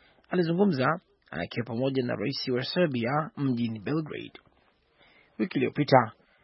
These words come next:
Uturuki ilimkamata Metin Topaz, mfanyakazi wa ubalozi mdogo wa Marekani, ambaye pia ni raia wa Uturuki, na kumshutumu kwa mawasiliano ya mara kwa mara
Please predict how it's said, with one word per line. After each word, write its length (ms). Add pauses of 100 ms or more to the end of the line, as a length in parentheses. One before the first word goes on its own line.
(240)
Uturuki 520
ilimkamata 1040
Metin 800
Topaz, 520 (580)
mfanyakazi 680
wa 60
ubalozi 260
mdogo 340
wa 60
Marekani, 560 (480)
ambaye 340
pia 340
ni 120
raia 320
wa 80
Uturuki, 560 (420)
na 140
kumshutumu 960
kwa 140
mawasiliano 800
ya 160
mara 300
kwa 140
mara 380